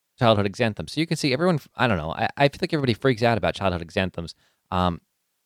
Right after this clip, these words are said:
they're really not a big deal. They're mostly, as, as far as learning them goes, you know, the measles can be a big deal if you get it. Um, but as far as learning them goes, they're sort of like a cold with a rash. Maybe know the difference between them, how to differentiate amongst them,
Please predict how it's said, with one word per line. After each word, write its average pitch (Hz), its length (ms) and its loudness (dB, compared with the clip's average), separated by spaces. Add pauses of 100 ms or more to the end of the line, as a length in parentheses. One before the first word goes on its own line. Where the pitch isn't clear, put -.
they're 113 280 2
really 151 200 0
not 135 120 -2
a 113 40 -6
big 98 160 -4
deal. 92 200 0
They're 92 140 0
mostly, 123 640 0
as, 113 120 -2
as 131 160 0
far 123 160 6
as 90 80 2
learning 98 260 2
them 80 100 -14
goes, - 220 -10
you 98 80 -10
know, 87 80 -6
the 85 80 -6
measles 101 320 -2
can - 160 -20
be 95 80 -4
a 90 60 -2
big 87 160 -2
deal 90 100 0
if 82 100 -4
you 80 80 -10
get 107 180 -2
it. - 140 -6 (640)
Um, 95 260 2
but 113 60 2
as 120 60 0
far 175 140 2
as 113 80 0
learning 113 220 4
them 92 100 -2
goes, 85 240 -2
they're 101 120 -8
sort 165 160 -4
of 139 60 -2
like 107 100 2
a 98 60 -2
cold 113 320 0
with 92 100 -2
a 92 60 0
rash. 92 460 4 (360)
Maybe 127 200 2
know 117 100 4
the 101 80 2
difference 104 240 -2
between 113 320 -2
them, 104 140 0
how 98 100 0
to 87 60 -2
differentiate 87 440 -2
amongst 107 300 -2
them, 110 300 -4